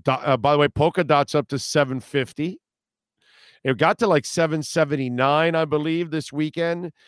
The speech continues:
Then it came back down a little bit, but Polkadot's also been making moves. Since that guy, one of our listeners, reached out to me and, like, half-ass joked, but was really kinda taking a shot, 'cause I know,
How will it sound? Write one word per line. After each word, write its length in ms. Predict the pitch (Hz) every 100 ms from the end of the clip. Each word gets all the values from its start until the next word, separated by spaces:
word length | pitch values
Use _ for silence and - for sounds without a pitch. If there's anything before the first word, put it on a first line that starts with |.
| _ -
Then 100 | 120
it 140 | 131
came 200 | 139 131
back 220 | 123 120
down 240 | 127 123 123
a 60 |
little 240 | 120 135 147
bit, 260 | 160 170 _ _ _ _
but 140 | - 95
Polkadot's 540 | 127 123 127 117 110
also 320 | 120 127 -
been 200 | 123 120
making 320 | 120 127 120 120
moves. 280 | 123 120 - _
Since 420 | - - 196 220 -
that 280 | 208 190
guy, 540 | 131 175 170 170 165 165
one 260 | 135 147
of 140 | 165 156
our 160 | 151
listeners, 600 | 139 156 - 151 151 139
reached 380 | 101 139 143 -
out 300 | 147 139 143 _
to 100 | 135
me 220 | 131 139
and, 240 | 123 110 - _ _ _
like, 240 | 139 135 - _ _
half-ass 760 | - - 160 165 - 175 160 - 117
joked, 560 | 104 151 151 151 - -
but 140 | 135
was 180 | 131 117
really 240 | 156 151
kinda 280 | - 143 139
taking 320 | 131 143 123
a 60 | 135
shot, 380 | - 143 135 120
'cause 120 | 113
I 100 | 120
know, 380 | 123 127 131